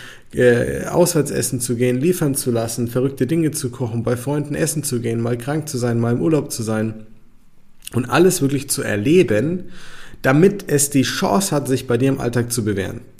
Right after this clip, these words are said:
Und dann der letzte Punkt, den du unbedingt anwenden musst, das ist quasi kein Problem von einem Ernährungsplan an sich, aber eigentlich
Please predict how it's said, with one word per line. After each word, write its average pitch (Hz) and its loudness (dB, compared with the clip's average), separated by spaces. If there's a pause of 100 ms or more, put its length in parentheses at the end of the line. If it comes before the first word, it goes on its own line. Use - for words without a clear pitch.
(460)
Und 117 2
dann 214 2 (160)
der 120 6
letzte - 2
Punkt, 180 4
den 135 4
du 120 4
unbedingt 131 2
anwenden 120 2
musst, 143 2
das 117 2
ist - -2
quasi 120 0
kein 113 -4 (380)
Problem 127 2
von 113 -4
einem 110 0
Ernährungsplan 113 0
an 104 -2
sich, 147 -4 (420)
aber 120 0
eigentlich 123 0